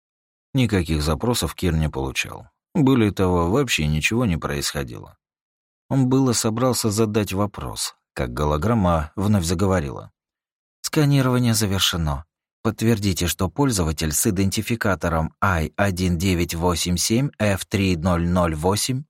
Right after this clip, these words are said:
это вы". Кир нахмурился, но тут вспомнил все бумажки, которые ему оформляли на станции.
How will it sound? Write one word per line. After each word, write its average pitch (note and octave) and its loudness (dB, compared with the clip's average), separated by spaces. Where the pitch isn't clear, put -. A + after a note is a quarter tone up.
это G#2 0
вы". D2+ -4
Кир D#2 0
нахмурился, D#2+ -2
но D2+ -4
тут D#3+ -6
вспомнил C3 -2
все G#2+ -2
бумажки, G2 -2
которые C#2 -6
ему C#2 -4
оформляли D2 -4
на D#2+ -2
станции. - -8